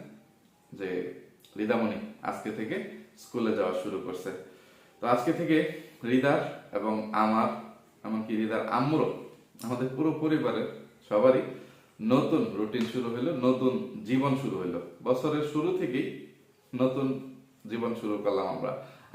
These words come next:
আমারও আবার নতুন করে ছাত্র জীবন শুরু হইলো। কি বলবো, অনেক সুখের দিন কাটাইছি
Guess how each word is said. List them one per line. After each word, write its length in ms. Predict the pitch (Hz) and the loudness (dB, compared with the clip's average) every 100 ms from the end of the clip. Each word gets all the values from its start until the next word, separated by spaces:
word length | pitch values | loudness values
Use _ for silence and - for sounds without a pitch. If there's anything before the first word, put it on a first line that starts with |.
| 123 | 4
আমারও 280 | 151 151 - - - - 110 | 6 6 4 0 -8 -4 0
আবার 180 | 117 110 | 2 0
নতুন 200 | 113 113 107 | -2 -4 -4
করে 160 | 117 - - - - | 0 0 -2 -8 -2
ছাত্র 240 | 110 - 120 110 | -2 0 -2 0
জীবন 220 | 110 110 107 | -2 -4 -6
শুরু 180 | 107 101 | -6 -4
হইলো। 220 | 101 92 98 101 - - - - - - - | -4 -4 -6 -8 -16 -20 -20 -20 -20 -20 -10
কি 80 | 123 113 | -4 2
বলবো, 240 | 110 101 101 - - - - 117 143 | 2 2 -2 -8 -14 -20 -12 -2 2
অনেক 160 | 151 - - - - - | 2 0 -8 -16 -18 0
সুখের 460 | 131 127 - 127 123 - - - - | 2 2 4 4 4 -2 -12 -18 2
দিন 120 | 127 123 | 4 6
কাটাইছি 420 | 131 127 123 143 | 4 4 2 2